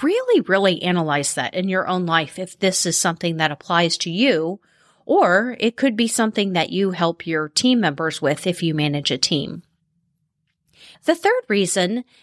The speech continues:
that people might feel like they need to check in from vacation or while they're sick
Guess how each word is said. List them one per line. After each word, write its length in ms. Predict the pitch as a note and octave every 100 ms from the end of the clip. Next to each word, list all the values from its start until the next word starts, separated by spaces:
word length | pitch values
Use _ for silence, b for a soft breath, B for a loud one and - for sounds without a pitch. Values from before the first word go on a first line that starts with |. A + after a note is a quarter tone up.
| b
that 300 | G#3+ G#3 -
people 640 | - C#4 C4+ A#3 A3 A3 A3+ _ -
might 380 | G3+ A3+ A#3 -
feel 340 | - G#3+ G#3
like 280 | F#3+ F3+ -
they 260 | F3+ E3+
need 460 | D#3 G3 B3 B3+ B3
to 320 | - G3+ F3
check 360 | - - F#3+ -
in 420 | E3+ E3 D#3+ F3
from 260 | - F#3 F3
vacation 640 | E3 - E3 - F3+ F#3
or 200 | - E3+
while 220 | E3 D#3+
they're 180 | D#3+ D3+
sick 420 | - F#3+ -